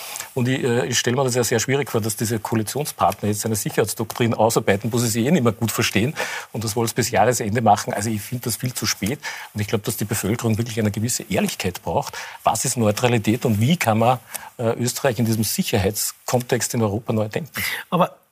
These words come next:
Speaker 2: gerade, wenn ich über eine Sicherheitsdoktrin diskutiere, dann darf es nicht so sein, dass nur die beiden Regierungsparteien
Speaker 1: Nein, das muss ein Gesamtprozess
Speaker 2: Gesamt-,
Speaker 1: sein von, von,
Speaker 2: mit
Speaker 1: von,
Speaker 2: allen
Speaker 1: genau, das
Speaker 2: im
Speaker 1: glaube ich
Speaker 2: Parlament
Speaker 1: auf jeden
Speaker 2: vertreten,
Speaker 1: Fall, ja,
Speaker 2: damit
Speaker 1: ja.
Speaker 2: es tragbar ist,
Speaker 1: Damit
Speaker 2: auch
Speaker 1: es
Speaker 2: für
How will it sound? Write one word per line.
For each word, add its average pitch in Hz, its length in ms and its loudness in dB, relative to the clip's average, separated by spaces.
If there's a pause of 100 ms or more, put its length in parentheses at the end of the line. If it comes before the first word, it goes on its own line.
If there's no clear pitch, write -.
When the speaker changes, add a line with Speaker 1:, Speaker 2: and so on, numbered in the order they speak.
(260)
Speaker 2:
gerade, 165 720 2
wenn 151 320 0
ich 156 160 -2
über 156 160 0
eine 147 160 0
Sicherheitsdoktrin 143 1300 -2
diskutiere, 135 640 -2
dann 123 260 0 (160)
darf - 300 2
es 143 140 -4
nicht 147 220 -2
so 156 100 -2
sein, 135 240 0
dass 143 200 -2
nur 139 180 2 (380)
die 131 60 0
beiden 139 300 2
Regierungsparteien 120 1080 -2
Speaker 1:
Nein, 160 160 2
das 113 100 0
muss 131 140 2
ein 120 140 4
Gesamtprozess 151 640 0
Speaker 2:
Gesamt-, 202 240 4
Speaker 1:
sein 151 220 0
von, 143 280 4
von, 190 220 2
Speaker 2:
mit 151 80 2
Speaker 1:
von, 180 100 6
Speaker 2:
allen 240 340 6
Speaker 1:
genau, 151 200 2
das - 120 2
Speaker 2:
im 190 60 2
Speaker 1:
glaube 170 180 4
ich 190 40 4
Speaker 2:
Parlament - 40 4
Speaker 1:
auf - 100 0
jeden 190 100 4
Speaker 2:
vertreten, 165 180 4
Speaker 1:
Fall, 107 120 2
ja, 139 100 6
Speaker 2:
damit 202 200 4
Speaker 1:
ja. - 40 4
Speaker 2:
es 202 120 2
tragbar 185 580 4
ist, - 100 2
Speaker 1:
Damit - 0 -
Speaker 2:
auch 151 80 4
Speaker 1:
es 151 60 0
Speaker 2:
für 156 60 2